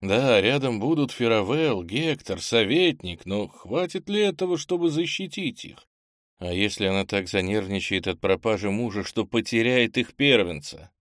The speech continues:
Короля затошнило. Не бывать этому.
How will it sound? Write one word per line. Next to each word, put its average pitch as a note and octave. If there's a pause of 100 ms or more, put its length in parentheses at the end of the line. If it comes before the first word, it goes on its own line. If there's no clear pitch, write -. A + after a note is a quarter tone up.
(300)
Короля F#2+
затошнило. G#2 (580)
Не F#2+
бывать G2+
этому. -